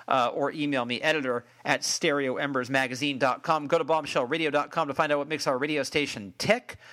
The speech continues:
Uh, Stereo Embers, the podcast, is available on all podcast platforms. Go to the one that you use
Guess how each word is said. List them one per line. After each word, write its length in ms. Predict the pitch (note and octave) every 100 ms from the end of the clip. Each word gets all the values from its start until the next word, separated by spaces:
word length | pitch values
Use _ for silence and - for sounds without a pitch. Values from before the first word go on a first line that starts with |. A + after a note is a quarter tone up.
| - - -
Uh, 220 | C#3 B2
Stereo 440 | - G3+ E3+ D3
Embers, 280 | C3 D3 B2
the 120 | A#2+
podcast, 640 | - D3 C#3 - B2+ A#2+ C#3
is 100 | B2+
available 560 | C#3 F3 C3+ B2 A2+ - - -
on 140 | B2+
all 160 | G#2 G#2
podcast 500 | A#2+ G#2 B2 G2 -
platforms. 760 | E3+ - - E3 E3 E3 D3 - - _ -
Go 120 | G#3+
to 60 |
the 60 | G#3
one 120 | G3+
that 60 | G3
you 180 | F#3+ F#3+
use 600 | C#3 A#2+ A2 A2+ A2+